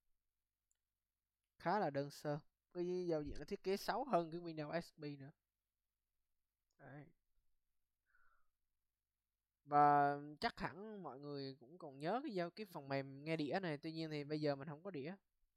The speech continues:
Do đó là mình chỉ để v-, vậy thôi.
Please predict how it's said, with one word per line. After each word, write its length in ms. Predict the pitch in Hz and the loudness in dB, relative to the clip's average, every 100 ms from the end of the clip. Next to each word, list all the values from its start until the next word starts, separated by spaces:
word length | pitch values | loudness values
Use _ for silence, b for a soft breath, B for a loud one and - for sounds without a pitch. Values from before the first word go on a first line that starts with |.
| _ b b b _ | _ b b b _
Do 160 | 156 156 | 2 4
đó 180 | 165 185 | 6 6
là 480 | 165 143 139 139 135 135 | 4 4 2 0 -4 -8
mình 1120 | 135 139 135 135 131 131 135 135 135 135 127 - 131 _ _ _ b b b b _ | -10 -12 -12 -16 -16 -10 -8 -4 -4 -4 -6 -14 -18 _ _ _ b b b b _
chỉ 100 | 151 | 0
để 160 | 156 170 | 4 4
v-, 680 | 175 170 165 165 160 165 160 | 4 -4 -4 -6 -6 -8 -6
vậy 140 | 127 | 2
thôi. 120 | 131 | 2